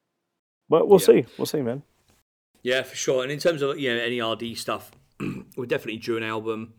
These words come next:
Speaker 2: but an N E R D album can come out of nowhere. You know, no one ever really dies. Yeah, that's mainly old stuff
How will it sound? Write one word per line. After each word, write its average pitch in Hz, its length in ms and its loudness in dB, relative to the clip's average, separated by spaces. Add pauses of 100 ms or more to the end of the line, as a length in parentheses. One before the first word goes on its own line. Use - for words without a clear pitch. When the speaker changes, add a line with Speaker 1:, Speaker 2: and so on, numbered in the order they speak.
(320)
Speaker 2:
but 143 180 -2
an 135 80 -4
N 139 120 -4
E 135 80 -2
R 120 120 -2
D 120 140 -2
album 110 180 -6
can 113 180 -12
come 104 460 -10 (640)
out 117 140 -4
of 107 140 -12
nowhere. 107 300 -6
You 104 200 -6
know, 117 140 -4
no 117 60 -2
one 117 80 -2
ever 107 160 -6
really 101 160 -8
dies. 101 600 -10 (520)
Yeah, 127 120 -8
that's 131 240 -6
mainly 123 280 -4
old 139 220 -2
stuff - 460 -8